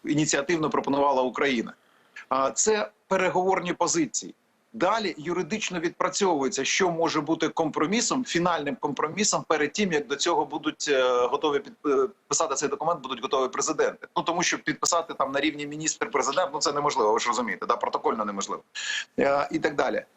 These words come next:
Тому спочатку є пропозиції, е, американської сторони і є пропозиції першопочаткові України. Для нас, я ще раз наголошую, важливо розуміти, які будуть інвестиції,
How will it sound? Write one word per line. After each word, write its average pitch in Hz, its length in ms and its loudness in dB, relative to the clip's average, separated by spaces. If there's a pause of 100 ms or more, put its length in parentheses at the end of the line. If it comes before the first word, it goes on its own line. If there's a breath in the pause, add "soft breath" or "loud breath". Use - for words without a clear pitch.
(140)
Тому 208 460 2
спочатку 190 680 -2
є 151 140 0
пропозиції, 147 840 -2 (160)
е, 135 60 -2 (340)
американської 175 580 -2
сторони 202 480 -2
і 151 80 0
є 156 140 0
пропозиції 156 920 0
першопочаткові 143 800 -2
України. 139 640 -2
Для 156 140 0
нас, 185 220 0
я 156 60 -4
ще 147 160 0
раз 123 160 -4
наголошую, 147 520 0
важливо 151 360 2
розуміти, 147 480 -4
які 147 260 -2
будуть 131 240 -6
інвестиції, 120 640 -6